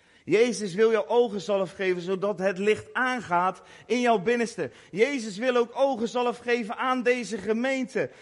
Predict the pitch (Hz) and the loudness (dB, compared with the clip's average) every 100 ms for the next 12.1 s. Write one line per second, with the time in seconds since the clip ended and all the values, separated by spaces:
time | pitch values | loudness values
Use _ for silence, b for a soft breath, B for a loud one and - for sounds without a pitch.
0 | B 220 220 254 254 254 247 240 214 226 | B -2 0 2 4 4 2 -2 -4 -6
1 | 240 277 254 233 214 254 262 185 - 233 | -4 -4 -2 -2 0 -2 -2 -6 -6 -2
2 | 247 247 240 233 240 254 - - 269 214 | 0 0 0 0 0 -4 -6 -6 -6 0
3 | 247 233 269 226 233 180 B B 214 233 | 2 2 0 0 2 2 B B -4 -2
4 | 208 240 240 208 - 285 220 226 208 240 | -2 -2 -2 -4 -4 -4 -4 -8 -6 0
5 | 262 262 254 233 240 202 208 226 262 269 | 0 0 -2 0 0 0 -4 -2 -2 -4
6 | 208 226 196 233 262 262 226 226 220 240 | -4 -4 -2 0 0 -2 -4 -2 0 2
7 | 254 247 151 117 - - _ _ _ b | 4 2 0 -6 -20 -20 _ _ _ b
8 | b b b - 233 247 220 247 214 247 | b b b -4 -2 0 0 0 -2 0
9 | 277 262 247 233 233 254 247 294 - - | 2 2 -2 -2 0 2 2 0 -4 -4
10 | 233 226 - 226 233 233 247 - 285 277 | -4 -4 -6 -6 -4 -2 -4 2 2 2
11 | 220 208 240 247 - 262 240 247 247 269 | -6 -6 -4 -4 -2 -4 -4 -6 -4 -4
12 | 262 | -4